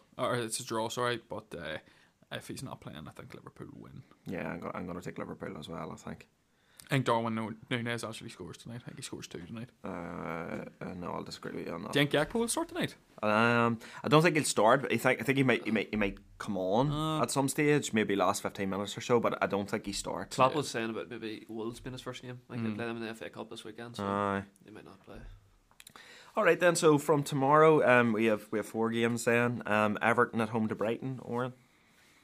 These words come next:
Speaker 2: surely there's only,
Speaker 1: Um,
Speaker 2: surely there's only one team gets the victory here.
Speaker 1: Well, look, Everton went and got a result against Man City, uh, so I'm gonna go another draw for Everton at
Speaker 2: Just a
Speaker 1: home
Speaker 2: draw?
Speaker 1: in Mers-, in Merseyside. Brighton's playing great stuff,
Speaker 2: Mm-hmm.
Speaker 1: so I think it'd be a great result for Everton if they did get a draw.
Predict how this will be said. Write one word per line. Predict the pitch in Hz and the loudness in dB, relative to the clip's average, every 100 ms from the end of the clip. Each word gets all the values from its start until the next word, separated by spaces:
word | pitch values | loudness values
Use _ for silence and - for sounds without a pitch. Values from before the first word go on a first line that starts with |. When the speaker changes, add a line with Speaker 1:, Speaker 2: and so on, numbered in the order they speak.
| _ _ | _ _
Speaker 2:
surely | - 101 98 98 | -4 0 2 2
there's | 92 | 2
only, | 98 98 95 95 | 2 2 2 2
Speaker 1:
Um, | 151 147 | 0 -2
Speaker 2:
surely | 135 127 | -4 -2
there's | 120 101 | 0 0
only | 95 | 0
one | 92 95 | 0 -4
team | - 98 92 | -4 -4 -6
gets | 87 - | -8 -12
the | - | -12
victory | 87 - - 90 | -14 -10 -10 -8
here. | 87 95 _ _ - _ _ _ _ _ | -10 -12 _ _ -20 _ _ _ _ _
Speaker 1:
Well, | 185 | -8
look, | 185 214 - 165 | -6 -8 -10 -8
Everton | 180 214 190 | -6 -4 -2
went | 127 123 | -2 -2
and | 123 | -2
got | 123 117 | -2 0
a | |
result | 113 110 120 - | -2 -4 -6 -8
against | 107 107 - | -12 -12 -12
Man | - | -12
City, | - - 147 165 - - - | -10 -8 -6 -6 -12 -20 -12
uh, | 135 127 | -10 -8
so | - 139 | -6 -6
I'm | 180 | -6
gonna | 185 | -6
go | - 87 | -8 -8
another | 80 90 82 | -8 -10 -10
draw | - 71 71 123 | -10 -10 -8 -8
for | - 151 | -8 -6
Everton | 156 170 160 - | -6 -6 -10 -6
at | 139 | -4
Speaker 2:
Just | 143 | -2
a | 135 | 0
Speaker 1:
home | 135 | 0
Speaker 2:
draw? | 120 | 0
Speaker 1:
in | 135 131 | 0 -2
Mers-, | 123 - - | -6 -8 -6
in | 139 | -6
Merseyside. | 139 135 139 139 143 143 - _ _ _ | -4 -6 -6 -6 -6 -6 -10 _ _ _
Brighton's | 120 120 123 | -4 -4 -4
playing | 117 76 - | -8 -10 -10
great | 101 82 | -10 -8
stuff, | - 120 131 | -6 -4 -6
Speaker 2:
Mm-hmm. | - 113 117 - | -6 -6 -6 -6
Speaker 1:
so | 170 | -6
I | |
think | 139 120 | -6 -6
it'd | 117 | -4
be | 107 | -6
a | |
great | 90 120 | -6 -8
result | 120 113 120 | -6 -8 -8
for | 127 | -6
Everton | 135 131 | -6 -8
if | 131 | -8
they | - | -8
did | 120 | -8
get | 135 147 | -6 -6
a | |
draw. | 151 156 | 0 0